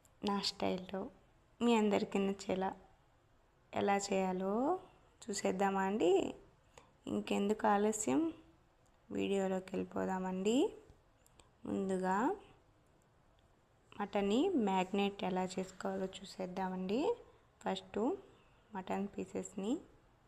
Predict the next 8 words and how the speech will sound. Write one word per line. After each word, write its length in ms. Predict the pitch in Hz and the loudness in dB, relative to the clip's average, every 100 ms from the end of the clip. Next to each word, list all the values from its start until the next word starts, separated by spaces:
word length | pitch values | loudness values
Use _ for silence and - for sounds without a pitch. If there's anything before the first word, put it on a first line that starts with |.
| _ - - _ - | _ -20 -20 _ -8
ఓ 60 | 185 | -2
బౌల్లో 360 | 196 190 190 190 | 0 2 2 0
వేశాక 460 | 190 190 190 185 - 214 349 - - _ - - _ _ _ - | 0 -2 -4 -6 -2 -2 -2 -6 -20 _ -18 -18 _ _ _ -6
అందులోకి 500 | 202 196 196 196 208 254 - - _ _ - | -2 0 0 0 -4 -4 -6 -20 _ _ -12
పుదీనా 420 | 202 196 190 190 190 | -6 -2 -2 -2 -2
రెమ్మలు, 340 | 190 185 202 320 - - _ _ - - _ _ - | -4 -2 0 -2 -6 -20 _ _ -20 -20 _ _ -10
కొత్తిమీర 400 | 202 190 196 190 196 196 | -10 -6 -2 0 0 0
రెమ్మలు, 300 | 196 196 | 0 2